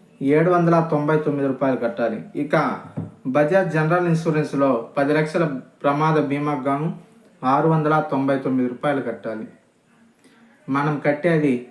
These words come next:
ఒకేసారండి. ఈ రోజు కడితే ఇక సంవత్సరం వరకు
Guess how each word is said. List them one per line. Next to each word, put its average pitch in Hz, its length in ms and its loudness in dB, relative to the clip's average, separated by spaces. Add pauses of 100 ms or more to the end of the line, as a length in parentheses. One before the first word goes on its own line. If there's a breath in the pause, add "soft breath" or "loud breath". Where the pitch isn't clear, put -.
ఒకేసారండి. 123 840 0 (520 loud breath)
ఈ 147 140 4
రోజు 175 300 4
కడితే 160 500 2
ఇక 127 240 -4
సంవత్సరం 156 540 0
వరకు 151 480 2